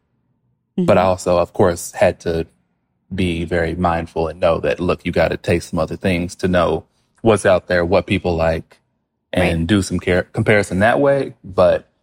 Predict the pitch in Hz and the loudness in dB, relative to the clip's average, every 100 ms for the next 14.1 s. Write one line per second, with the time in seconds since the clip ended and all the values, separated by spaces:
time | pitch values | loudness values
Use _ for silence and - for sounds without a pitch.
0 | _ 107 110 95 87 - 90 80 82 - | _ 2 2 0 -4 -4 -4 -2 0 0
1 | 85 - 85 82 76 73 87 76 - 80 | -2 0 -2 0 -2 -2 -6 -6 -4 -4
2 | 78 76 - 78 - _ _ _ - - | -2 -4 -4 -2 -2 _ _ _ -4 -2
3 | - 85 - - 60 57 - _ - 76 | 0 -2 -4 -8 -4 -4 -6 _ -4 0
4 | - 156 85 78 170 - - _ _ _ | 2 4 2 -2 -4 -6 -8 _ _ _
5 | _ _ _ - 87 78 80 78 - - | _ _ _ -4 -2 -2 -2 -8 -4 -4
6 | - - _ - 226 226 202 220 214 180 | -4 -14 _ 0 2 2 0 -2 -4 -4
7 | - - 185 190 190 190 170 190 175 175 | -6 -6 -4 -2 -2 -2 -2 -2 -2 -2
8 | 175 185 170 160 175 170 175 165 160 165 | 0 0 -2 -4 -2 0 0 -2 -4 -8
9 | _ _ _ - 175 - 226 247 175 170 | _ _ _ -10 -8 0 2 4 2 0
10 | 160 180 170 175 180 175 - 180 180 170 | -2 -2 0 0 0 -2 -2 -2 0 0
11 | 175 165 _ - - - 196 196 214 233 | -2 -4 _ -8 -8 0 2 4 4 2
12 | 226 180 175 185 - 175 - - 185 185 | 2 0 -2 -4 -4 -6 -6 -2 0 0
13 | 175 175 180 170 170 170 - 170 170 165 | -2 -4 -4 -2 -2 -2 -4 -2 -2 -4